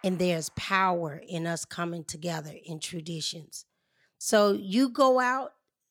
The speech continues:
this Christmas when you're sitting around the tree and you're singing your Christmas carols, or you're honoring Kwanzaa, or even if you choose not to celebrate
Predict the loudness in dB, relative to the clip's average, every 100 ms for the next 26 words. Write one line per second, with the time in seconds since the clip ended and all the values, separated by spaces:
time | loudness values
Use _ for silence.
0 | _ 0 2 2 0 2 2 2 -2 0
1 | 0 0 2 0 2 2 2 0 0 0
2 | 0 -2 -4 -4 -4 -2 0 0 0 -2
3 | -2 -2 0 0 0 -2 -6 -4 -4 -4
4 | -4 -4 -2 -2 -2 -4 -6 -6 -8 -12
5 | _ _ -4 -2 0 2 2 4 2 0
6 | -4 -2 0 0 -2 -2 -2 -2 -4 -2
7 | -2 -2 -8 -16 -2 0 4 2 0 -4
8 | -2 -2 0 -2 -2 -4 -6 -6 -4 0
9 | 0 0 -2 -4